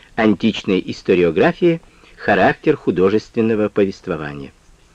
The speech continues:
Только вступительный очерк древнего периода Греции построен как исследование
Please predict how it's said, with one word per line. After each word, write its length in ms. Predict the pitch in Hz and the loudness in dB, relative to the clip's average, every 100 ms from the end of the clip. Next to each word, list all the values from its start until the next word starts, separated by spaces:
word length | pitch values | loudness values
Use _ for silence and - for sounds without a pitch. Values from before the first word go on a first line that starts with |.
| - - - | -20 -10 0
Только 260 | 147 - | 2 2
вступительный 560 | - 135 - - 139 - | -2 -2 0 0 0 2
очерк 500 | 101 - - - - - | 0 0 -4 -10 -18 -8
древнего 540 | 95 104 90 90 82 | 2 2 4 0 -2
периода 460 | - 85 80 73 76 | -4 -4 -4 -6 -2
Греции 520 | 98 160 - 165 165 - - - | 2 2 2 0 0 -10 -20 -6
построен 460 | - - - 160 156 | -6 0 4 4 4
как 300 | 135 131 - | 0 -4 -6
исследование 1000 | 131 - - 92 92 78 82 82 80 | -10 -10 -8 0 2 2 -2 -2 -6